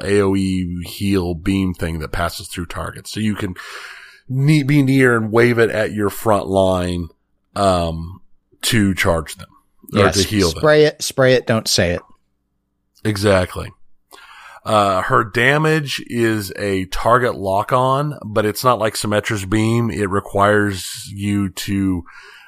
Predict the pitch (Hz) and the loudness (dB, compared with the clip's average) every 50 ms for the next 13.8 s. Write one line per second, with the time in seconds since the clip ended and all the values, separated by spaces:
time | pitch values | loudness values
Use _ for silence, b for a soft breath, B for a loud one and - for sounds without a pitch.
0 | B B B - 98 98 95 90 87 85 82 78 - - - - 98 101 101 98 | B B B -6 -2 0 0 0 0 -2 -4 -6 -8 -10 -8 -6 -4 -2 0 0
1 | 101 101 104 101 92 - - - 107 107 107 107 107 107 107 107 107 101 95 95 | 0 2 0 0 -2 -2 -2 -2 0 0 0 0 0 -2 -2 -2 -2 -2 -4 -4
2 | 87 - _ _ _ _ _ _ _ _ _ _ _ _ _ _ _ - 107 104 | -6 -8 _ _ _ _ _ _ _ _ _ _ _ _ _ _ _ -6 -2 -2
3 | 101 - 117 117 101 80 101 104 104 107 101 - - - - - - - - - | 0 2 2 0 0 2 2 4 4 4 2 0 -2 -6 -6 -6 -6 -6 -8 -10
4 | - - - 110 110 107 101 98 95 98 95 92 90 - - - 117 110 101 110 | -10 -6 -2 0 0 2 2 0 0 0 -2 -2 -4 -4 -2 -2 -2 0 0 2
5 | 107 101 101 98 90 92 95 95 92 90 90 90 87 87 87 90 95 98 107 110 | 2 2 2 2 0 0 0 0 0 0 0 -2 -2 -4 -4 -6 -2 2 2 4
6 | 107 110 - - 120 123 123 117 - - - - 107 104 104 104 104 101 98 104 | 4 2 0 0 0 0 0 -2 -4 -8 -6 -4 0 2 2 4 4 2 2 2
7 | 107 110 101 - - _ _ - 113 120 120 117 113 110 110 110 104 101 101 95 | 0 0 0 -2 -6 _ _ -6 -2 0 2 2 2 2 0 -2 -2 -2 -4 -6
8 | 90 87 _ _ _ _ _ _ _ _ _ _ _ - - - 120 117 113 107 | -8 -12 _ _ _ _ _ _ _ _ _ _ _ -10 -6 -4 -2 -2 -2 -2
9 | - 113 107 104 101 104 101 110 110 110 110 113 120 135 135 - - - B B | 0 0 0 0 2 0 0 0 2 2 4 4 4 2 0 -2 -10 -16 B B
10 | B B B B B B B B B - 117 110 104 101 104 110 104 - - - | B B B B B B B B B 0 2 2 2 2 0 -2 -4 -2 0 2
11 | 120 107 120 113 - - 117 98 - 107 110 107 104 101 95 - - - 101 95 | 2 4 2 2 0 -2 -4 -2 -2 0 0 0 0 -2 -2 -4 -2 -2 -2 -2
12 | - - - - 101 104 110 117 135 135 - - - - - - _ B B B | -2 -4 -4 -2 0 0 0 0 -2 -4 -4 -8 -10 -12 -12 -16 _ B B B
13 | B B B B B B - - 101 101 98 95 92 87 82 82 - | B B B B B B -6 -2 0 2 2 2 0 -2 -6 -10 -14